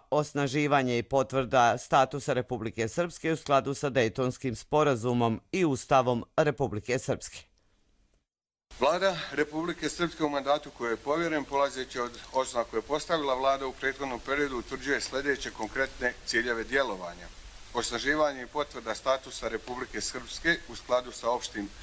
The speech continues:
Speaker 2: okvirnim sporazumom za mir u bih i Ustavom Republike Srpske.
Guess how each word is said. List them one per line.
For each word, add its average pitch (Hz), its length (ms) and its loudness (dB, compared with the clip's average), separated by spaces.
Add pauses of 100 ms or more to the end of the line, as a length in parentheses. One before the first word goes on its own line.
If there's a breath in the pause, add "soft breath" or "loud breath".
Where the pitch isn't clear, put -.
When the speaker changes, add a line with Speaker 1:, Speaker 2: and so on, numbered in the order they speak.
(320 loud breath)
Speaker 2:
okvirnim 110 440 0
sporazumom 131 600 -4
za 101 140 -2
mir 139 340 0 (240)
u 98 160 -8
bih 147 200 0 (220)
i 113 80 0
Ustavom 127 480 -2
Republike 117 480 -6
Srpske. - 360 -6